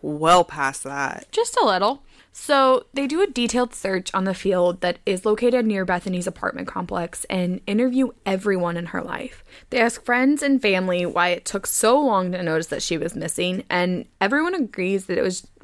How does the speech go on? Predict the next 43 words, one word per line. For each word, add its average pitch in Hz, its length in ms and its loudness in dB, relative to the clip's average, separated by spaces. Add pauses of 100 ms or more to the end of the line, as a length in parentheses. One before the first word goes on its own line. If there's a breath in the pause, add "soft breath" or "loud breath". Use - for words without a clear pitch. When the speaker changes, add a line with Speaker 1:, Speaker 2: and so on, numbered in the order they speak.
Speaker 2:
really 302 260 2
normal 190 380 0
for 180 160 -2
Bethany 175 400 -6
to 165 80 -4
just - 240 -6
go 175 100 -2
silent 165 440 -4
for 185 120 -10
periods - 360 -2
of - 80 -8
time - 340 -6 (320 loud breath)
because 214 400 -2
she - 160 -10
was - 140 -6
so 170 160 -2
busy 156 260 -4
with - 160 -4
life. - 420 -10 (440 soft breath)
At 226 160 -2
this 330 180 -2
point, 285 300 -2
more 214 200 0
information 208 540 0
comes 185 220 0
in 175 160 -2
that 175 120 -2
changes 190 440 -2
the - 80 -6
course 175 340 -2
of 170 80 -2
the 160 140 -2
investigation. - 880 -6 (320)
Police 254 420 2
learn 202 300 -2
that - 140 -8
Bethany 208 420 0
was 196 180 -2
not 196 400 4
living 180 280 -4
alone, 175 500 -4 (360 loud breath)
but 196 140 2
was 190 140 0